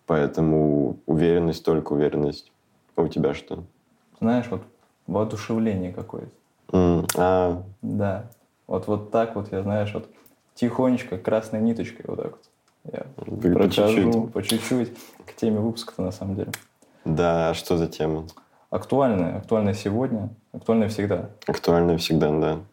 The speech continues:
Speaker 2: Вдохновение.
Speaker 1: Вдохновение, да.
Speaker 2: Как вот, вот что ты думаешь, что такое вдохновение? Вот для тебя лично, потому что мы привыкли, наверное, думать, что вдохновение — это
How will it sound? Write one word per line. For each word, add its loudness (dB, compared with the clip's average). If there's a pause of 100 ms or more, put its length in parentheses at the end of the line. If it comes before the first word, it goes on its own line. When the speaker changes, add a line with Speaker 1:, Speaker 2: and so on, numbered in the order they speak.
(400)
Speaker 2:
Вдохновение. 0 (680)
Speaker 1:
Вдохновение, 2
да. 2 (420)
Speaker 2:
Как -2
вот, -8
вот -4
что -2
ты -6
думаешь, 0
что -2
такое -4
вдохновение? -4
Вот -2
для 0
тебя 2
лично, -4
потому -2
что -2
мы 2
привыкли, 0
наверное, 0
думать, 2
что -4
вдохновение — 0
это -2